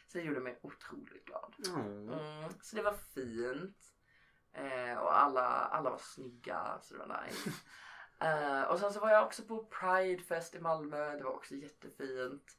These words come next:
Speaker 1: Vi har ju några bekanta där nere som
Speaker 2: Mhm.
Speaker 1: är så himla fina.
Speaker 2: Världens
Speaker 1: Eh,
Speaker 2: bästa.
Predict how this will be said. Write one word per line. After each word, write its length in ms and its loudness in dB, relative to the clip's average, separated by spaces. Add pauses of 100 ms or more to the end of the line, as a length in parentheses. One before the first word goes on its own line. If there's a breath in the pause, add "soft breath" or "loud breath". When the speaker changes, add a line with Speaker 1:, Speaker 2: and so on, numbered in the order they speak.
(360 soft breath)
Speaker 1:
Vi 80 -8
har 180 6
ju 200 4
några 240 4
bekanta 520 -2
där 120 -2
nere 300 -4
som 160 -4
Speaker 2:
Mhm. 340 -6 (180)
Speaker 1:
är 240 2
så 400 -4
himla 320 -4
fina. 520 -6 (500 soft breath)
Speaker 2:
Världens 340 0
Speaker 1:
Eh, 100 -8
Speaker 2:
bästa. 480 -6